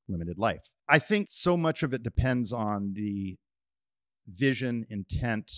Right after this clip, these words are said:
and frame or theory of change, to speak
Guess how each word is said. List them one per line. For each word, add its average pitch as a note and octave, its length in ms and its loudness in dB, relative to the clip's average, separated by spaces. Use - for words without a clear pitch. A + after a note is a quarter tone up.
and F#2+ 560 -4
frame A#2 680 -4
or F2+ 280 -6
theory G#2+ 340 0
of - 80 -8
change, A#2+ 760 0
to G#2 120 -10
speak - 260 -4